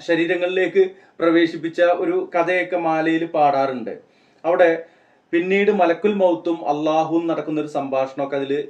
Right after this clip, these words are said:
ചേർക്കുന്നുണ്ട്. അങ്ങനെ ചേർക്കുന്ന ആ ഒരു അവസരത്തില് ആ ചോദിച്ച റൂഹിനോട് കൊടുത്തുവിടായിരുന്നോ അസ്രായിലേ?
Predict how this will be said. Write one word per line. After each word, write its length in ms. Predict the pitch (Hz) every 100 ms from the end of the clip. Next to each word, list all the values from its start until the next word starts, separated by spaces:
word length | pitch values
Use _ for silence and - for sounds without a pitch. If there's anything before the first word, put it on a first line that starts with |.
| -
ചേർക്കുന്നുണ്ട്. 640 | 135 139 147 147 135 117 110 _ _ 127
അങ്ങനെ 400 | 143 165 160 165 - _ _ -
ചേർക്കുന്ന 560 | 156 165 160 180 185
ആ 280 | 185 - 160
ഒരു 160 | 175 165
അവസരത്തില് 640 | 156 165 165 165 160 123 - _ _ _ _ 127
ആ 140 | 165 180
ചോദിച്ച 400 | 156 147 165 165
റൂഹിനോട് 500 | 214 175 165 175 190
കൊടുത്തുവിടായിരുന്നോ 960 | 185 160 147 147 175 185 190 190 151 - - -
അസ്രായിലേ? 680 | 139 165 170 180 185 156 135